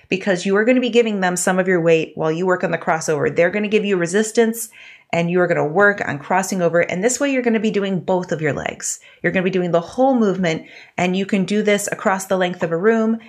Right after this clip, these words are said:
and then go back the other way. Do this back and forth a few times.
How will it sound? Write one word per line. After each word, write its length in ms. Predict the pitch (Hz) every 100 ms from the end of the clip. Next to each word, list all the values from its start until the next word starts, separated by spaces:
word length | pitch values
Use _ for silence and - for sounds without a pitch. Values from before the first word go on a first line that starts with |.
| -
and 140 | 165
then 100 | 165
go 100 | 165
back 240 | 170 156 -
the 120 | 170
other 140 | 160
way. 300 | 165 196 196
Do 160 | 196 175
this 200 | 165 165
back 340 | - - 175
and 100 | 170
forth 220 | 170 175 170
a 60 |
few 260 | 147 185 180
times. 580 | 185 165 160 165 -